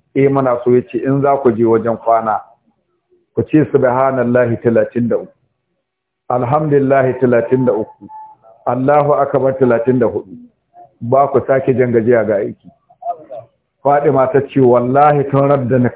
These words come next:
kama addu'an nan ban koma jin kasala wadda ka hana mai aiki ba." To, ibadar Allah ita ka sa mutum ƙarfi ga jiki ne. Ibadar Allah ita ka ba da ƙarfi ga jiki,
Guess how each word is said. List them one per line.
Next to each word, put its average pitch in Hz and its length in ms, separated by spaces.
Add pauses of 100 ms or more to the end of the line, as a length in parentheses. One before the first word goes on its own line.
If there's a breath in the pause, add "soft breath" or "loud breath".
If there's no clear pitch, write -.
kama 131 320
addu'an 117 360
nan 117 180
ban 117 240
koma 127 200
jin 120 180
kasala 113 520
wadda 120 240
ka 117 100
hana 113 160
mai 107 140
aiki 101 380
ba." - 80 (1200)
To, 143 160
ibadar 175 580
Allah 147 420
ita - 200
ka 165 160
sa 170 160
mutum 151 340
ƙarfi 147 300
ga 139 80
jiki 104 320
ne. 101 80 (1200)
Ibadar 190 540
Allah 165 260
ita - 200
ka 214 140
ba 202 200
da 190 80
ƙarfi 185 360
ga 175 60
jiki, 131 420